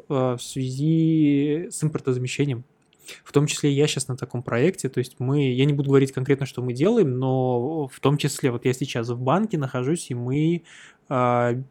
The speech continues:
пилим полностью с нуля систему, которая уже благополучно себя показала до этого, да, но они ушли с рынка. Теперь мы должны сделать то же самое. Это несложно, там как бы не rocket science, но это нужно время и нужны ресурсы.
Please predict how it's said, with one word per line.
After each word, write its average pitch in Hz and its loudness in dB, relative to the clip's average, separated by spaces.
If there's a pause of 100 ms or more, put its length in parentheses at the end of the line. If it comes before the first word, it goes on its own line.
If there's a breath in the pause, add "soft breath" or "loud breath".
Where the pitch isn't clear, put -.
(120)
пилим 147 0
полностью 151 0
с - -14
нуля 127 2
систему, 160 0
которая 139 2
уже 131 -2 (380)
благополучно 135 0
себя 117 -6 (320)
показала 190 -2 (140)
до 175 2
этого, 185 2
да, 143 -2
но 156 -4 (360 loud breath)
они 156 0
ушли 165 -2
с - -10
рынка. 127 -4
Теперь 165 -2
мы 185 -2
должны 131 0
сделать 156 0
то 147 0
же 139 0
самое. 127 -4
Это 214 -2
несложно, 240 2
там 147 2
как 156 4
бы 160 8
не 170 10
rocket 185 8
science, 220 0
но 165 2 (140)
это 185 0
нужно 175 0
время 202 2
и 156 0
нужны 139 0
ресурсы. 135 -2